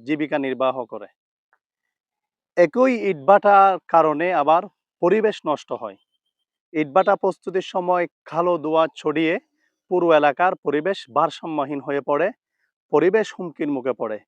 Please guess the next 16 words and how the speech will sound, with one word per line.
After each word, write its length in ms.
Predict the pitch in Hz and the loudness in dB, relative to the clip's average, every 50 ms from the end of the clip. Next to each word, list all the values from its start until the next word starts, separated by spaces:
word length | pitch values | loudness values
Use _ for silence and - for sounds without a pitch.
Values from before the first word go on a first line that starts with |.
| _ - 135 | _ -8 -2
গাছপালা, 560 | 143 147 147 - - _ - 170 170 180 185 190 202 208 _ _ _ _ _ _ | 0 0 0 0 -2 _ 2 2 4 4 4 2 2 -2 _ _ _ _ _ _
কৃষিজমি, 540 | - - 156 - - 208 190 190 170 131 107 - _ _ _ _ _ _ _ _ _ _ _ - | -18 -16 -14 -10 -8 -4 -4 -4 -4 -6 -8 -12 _ _ _ _ _ _ _ _ _ _ _ 2
এই 140 | 202 208 208 | 4 4 4
উর্বর 340 | 180 170 165 156 165 165 147 | 4 2 2 0 0 0 0
মাটিগুলি 460 | 139 143 143 131 160 147 160 170 180 | 0 -2 -2 -4 -6 -6 -4 -4 -4
যখন 260 | 151 151 147 147 160 151 | -4 -4 -4 -4 -4 -6
নিয়ে 240 | 135 139 139 139 135 135 | -4 -4 -4 -2 -4 -4
আসা 160 | - - 165 147 | -4 -2 -2 0
হয়, 200 | 151 170 202 240 _ _ _ _ _ _ _ - | 0 0 -2 -4 _ _ _ _ _ _ _ -6
তখন 240 | 135 127 143 139 127 - - | -4 -2 -2 -4 -4 -6 -12
সেই 300 | - - - 156 156 156 147 | -10 -4 -2 0 0 0 -2
জমিগুলি 480 | 131 139 131 131 127 131 156 180 220 277 - _ _ _ _ _ _ | -2 -4 -4 -4 -4 -6 -8 -8 -10 -12 -14 _ _ _ _ _ _
ধ্বংস 280 | 120 135 139 139 - - | -6 -4 -4 -6 -8 -12
হয়ে 240 | 123 117 120 117 117 | -12 -10 -8 -10 -10
যায়। 180 | 107 107 101 101 _ _ - 151 143 - - - | -10 -14 -16 -18 _ _ -20 -20 -20 -20 -4 2
তারপরেও 420 | 185 180 175 165 156 214 220 208 | 2 4 4 2 0 -2 0 0